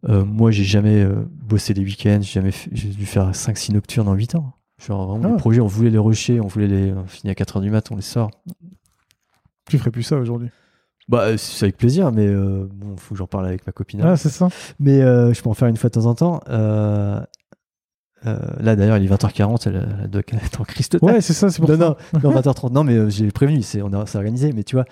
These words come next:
Speaker 1: euh, tu, tu, tu gères, c'est un, c'est un sujet intéressant parce que tu dois organiser ton,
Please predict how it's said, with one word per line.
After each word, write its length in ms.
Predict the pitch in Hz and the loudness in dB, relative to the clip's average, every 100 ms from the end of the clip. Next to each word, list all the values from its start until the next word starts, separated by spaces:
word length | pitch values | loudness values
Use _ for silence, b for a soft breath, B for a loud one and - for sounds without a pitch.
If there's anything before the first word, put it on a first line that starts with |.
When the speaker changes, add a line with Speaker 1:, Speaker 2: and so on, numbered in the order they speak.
| B B B B B B | B B B B B B
Speaker 1:
euh, 180 | 110 104 101 | 0 0 0
tu, 380 | - 110 104 101 | -4 -4 -4 -6
tu, 280 | - 120 113 | -8 -12 -12
tu 160 | - | -8
gères, 280 | 107 110 107 110 | 0 0 0 -2
c'est 180 | - - | -6 -2
un, 120 | 107 | -2
c'est 120 | 104 | 0
un 40 | 110 | -2
sujet 160 | - | 0
intéressant 280 | 113 117 104 | 0 2 0
parce 120 | 117 | -4
que 40 | - | -4
tu 80 | 107 | -4
dois 120 | 101 | -2
organiser 400 | 101 101 98 104 | -2 -2 -4 -6
ton, 280 | - 107 | -6 -12